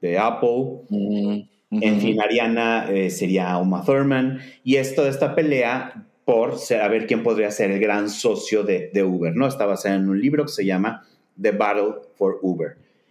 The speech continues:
Speaker 1: A mí ese tipo de series me gustan mucho. Cuando son basadas en hechos reales, me encantan y cuando están bien hechas, ¿no? Cuando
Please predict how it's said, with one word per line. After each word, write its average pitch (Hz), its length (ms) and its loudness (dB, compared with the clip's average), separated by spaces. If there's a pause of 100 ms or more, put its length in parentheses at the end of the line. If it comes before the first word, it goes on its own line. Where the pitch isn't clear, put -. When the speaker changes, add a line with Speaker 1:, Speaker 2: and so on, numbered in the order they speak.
(280)
Speaker 1:
A 139 140 0
mí 214 240 4
ese 180 240 0
tipo 123 380 2
de 101 160 2
series 147 640 0
me 110 120 2
gustan 95 400 -2
mucho. - 380 -6
Cuando 104 200 -2
son 135 180 0
basadas 120 420 0
en 101 100 0
hechos 98 320 -4
reales, 95 640 -2 (640)
me 107 220 0
encantan 120 680 0
y 117 40 0
cuando 98 200 0
están 101 240 -2
bien 87 180 0
hechas, - 540 -12 (540)
¿no? 123 360 -2
Cuando 101 480 2